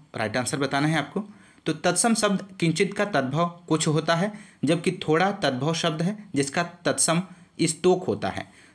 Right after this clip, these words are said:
तो दोस्तों, यहाँ पे इस क्वेश्चन का राइट आंसर ऑप्शन ए हो जाएगा, कुछ।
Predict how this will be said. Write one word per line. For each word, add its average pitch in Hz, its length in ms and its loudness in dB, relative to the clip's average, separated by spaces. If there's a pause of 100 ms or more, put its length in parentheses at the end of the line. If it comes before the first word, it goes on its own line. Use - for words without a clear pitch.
तो 170 80 0
दोस्तों, 196 260 2
यहाँ 185 200 4
पे 202 120 2
इस 175 180 2
क्वेश्चन 156 300 0
का 160 80 0
राइट 113 220 0
आंसर 175 280 0 (240)
ऑप्शन 123 320 0
ए 139 60 4
हो 156 140 2
जाएगा, 156 320 0 (380)
कुछ। - 280 0